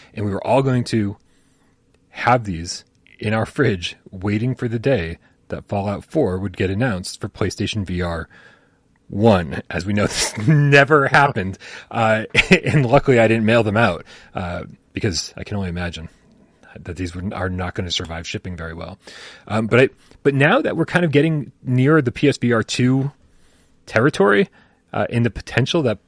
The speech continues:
Fallout four could be a title on P S V R two, Wes,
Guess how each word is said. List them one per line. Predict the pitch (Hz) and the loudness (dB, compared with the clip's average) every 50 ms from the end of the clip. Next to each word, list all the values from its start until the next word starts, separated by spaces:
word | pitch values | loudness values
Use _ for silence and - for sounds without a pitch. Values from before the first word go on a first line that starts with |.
| _ _ _ _ | _ _ _ _
Fallout | _ 107 - 123 120 113 113 95 - | _ -2 0 0 0 -2 -2 -4 -6
four | - 110 104 110 123 | -6 -2 -2 -2 -2
could | - - - 120 104 | 2 2 0 0 2
be | 131 131 123 | 2 2 2
a | 107 | 2
title | - - - 101 98 127 160 82 80 - - | 0 -2 -4 -2 -2 0 -2 -2 -4 -6 -4
on | - 104 101 110 120 123 127 - _ _ _ _ _ | -4 -2 -2 0 -2 -4 -6 -8 _ _ _ _ _
P | - 117 | -2 -2
S | 110 - | -2 -2
V | - 120 | -2 0
R | 120 113 110 | 0 0 0
two, | - - 110 139 190 - - _ _ _ _ _ _ _ _ _ _ _ _ _ _ _ _ _ - _ _ | 0 2 2 2 2 0 -4 _ _ _ _ _ _ _ _ _ _ _ _ _ _ _ _ _ -20 _ _
Wes, | - 117 156 147 - - - | 0 2 2 2 2 -2 -8